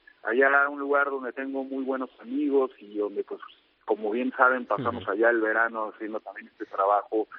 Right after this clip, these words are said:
Speaker 1: que tanto nos gusta y nos apasiona. Y bueno, pues un feliz año a todos. Les mando un
Speaker 2: Igualmente.
Speaker 1: fuerte abrazo
Speaker 2: Y sabes
Speaker 1: y,
Speaker 2: que aquí te
Speaker 1: y, pues,
Speaker 2: esperamos.
Speaker 1: gracias por esta difusión, que es muy importante más que para mí, pues sobre todo en este caso para,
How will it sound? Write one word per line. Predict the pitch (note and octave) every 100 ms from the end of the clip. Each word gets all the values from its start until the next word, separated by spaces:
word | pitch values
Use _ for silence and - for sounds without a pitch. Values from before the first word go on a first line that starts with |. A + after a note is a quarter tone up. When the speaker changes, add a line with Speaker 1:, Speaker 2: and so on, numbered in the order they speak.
| - -
Speaker 1:
que | G2
tanto | G#2+ G#2+ A2+
nos | G#2+ G2
gusta | A2 - A2+
y |
nos | G#2+ -
apasiona. | G2 G#2 - C#3+ C#3+ D3+
Y |
bueno, | B2 D3
pues | - A#2
un | D#3
feliz | D3 D3 C#3 C#3
año | C#3+ C#3+
a | C3
todos. | - C#3+ C#3+ C#3+ _ _
Les | A#2+
mando | A#2
un | A2+ C3 C3 C3
Speaker 2:
Igualmente. |
Speaker 1:
fuerte | C3+ - A#2+
abrazo | A#2 A#2+ A#2+ - B2+
Speaker 2:
Y |
sabes | A#2+ C3 C#3
Speaker 1:
y, |
Speaker 2:
que | C3+
aquí | B2+
te | C3+
Speaker 1:
y, | A2+
pues, | B2+
Speaker 2:
esperamos. | G#2+
Speaker 1:
gracias | C#3 C3+ C3+
por | - - -
esta | - D#3+
difusión, | C#3+ - C3+ - F3 F3 F3 - - - -
que | C3
es | C#3+
muy | F3 E3+
importante | D#3 C3+ D#3 D#3+ D#3 D#3
más | D3 D3 -
que | D3+ C#3+
para | C#3+ A#2+ A#2
mí, | B2 C#3+
pues | C#3+ -
sobre | A2+ G#2+
todo | C3+ C3+ C3+ C3 - _
en | -
este | B3+ -
caso | - B2+ B2 C3+
para, | A#2 A2 A2 A2 G#2+ G#2+